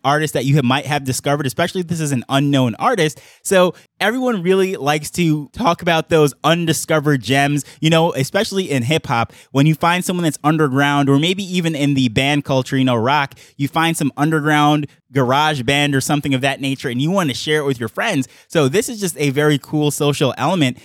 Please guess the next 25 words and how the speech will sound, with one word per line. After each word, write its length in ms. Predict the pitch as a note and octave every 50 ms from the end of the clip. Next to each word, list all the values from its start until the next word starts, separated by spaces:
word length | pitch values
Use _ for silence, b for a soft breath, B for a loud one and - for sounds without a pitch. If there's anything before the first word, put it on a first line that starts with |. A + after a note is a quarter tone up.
| B B -
and 160 | D3+ D#3 D#3 D3
it 100 | D3+ D#3
encourages 800 | D3+ C3 G#2+ - - - E3+ A3 C4 C#4 A3+ E3+ D3+ C#3 B2+
the 80 | B2 B2
fans 320 | - C#3+ C#3+ C#3 C#3 C3 -
to 80 | C3
do 240 | G#2+ G2+ C#3 G3 B3
so, 300 | - - D3 C3 B2 A#2+
and 160 | - A#2+ C#3
that's 120 | D#3 D#3 -
just 160 | F3 D3+ A2+
very 260 | A2+ C#3 D3 D3 D3
unique 440 | D3 C3+ B2+ B2 B2 A#2+ A2+ F#2 -
to 100 | - F#2+
me. 240 | G2+ F2+ C#2 G2 -
'Cause 160 | - F#3+ F3 F#3
even 200 | G#3 G#3+ A#3 A#3
if 100 | - G3+
we 80 | G3
do 180 | D3+ D3+ E3 F3
that, 240 | E3+ F3 F3 - -
as 160 | D3+ D3 D3
I 60 | C#3
said, 260 | - - D3 C#3+ D3+
with 240 | C#3+ C3 B2+ A2 b